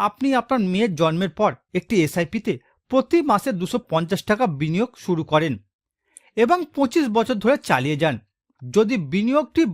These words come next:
প্রতি বছর গড়ে বারো শতাংশ রিটার্নের সাথে বৃদ্ধি পায়, তাহলে আপনি পুরো পঁচিশ বছরে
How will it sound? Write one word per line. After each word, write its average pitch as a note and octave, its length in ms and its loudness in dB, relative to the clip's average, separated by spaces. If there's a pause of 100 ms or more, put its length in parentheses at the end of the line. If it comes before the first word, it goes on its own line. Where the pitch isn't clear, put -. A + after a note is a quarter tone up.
প্রতি G#3 300 -2
বছর G3+ 340 -2
গড়ে F3 300 2 (520)
বারো E3+ 340 2
শতাংশ C#4+ 400 0
রিটার্নের A3 380 0
সাথে A3+ 160 -2
বৃদ্ধি D#3 400 -2
পায়, A3+ 260 2 (300)
তাহলে G3 380 2
আপনি F#3 420 -2 (400)
পুরো D4+ 220 2
পঁচিশ A3 420 -4 (100)
বছরে F3+ 320 -2